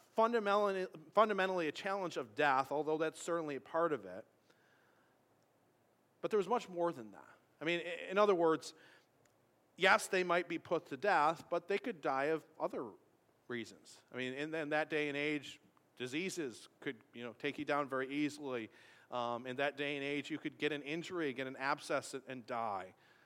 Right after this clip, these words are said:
And so the question is not between life and death, it's how one lives one's life.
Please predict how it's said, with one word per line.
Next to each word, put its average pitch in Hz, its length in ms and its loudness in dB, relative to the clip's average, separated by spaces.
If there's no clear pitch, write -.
And 165 100 -4
so 214 140 2
the 196 80 -4
question 262 400 2
is 165 140 -2
not 185 180 2
between 160 480 -6
life 165 380 2
and 127 200 -6
death, 156 380 0
it's 143 160 -4
how 160 520 2
one 139 260 -4
lives 190 280 -2
one's 101 460 -16
life. - 420 -12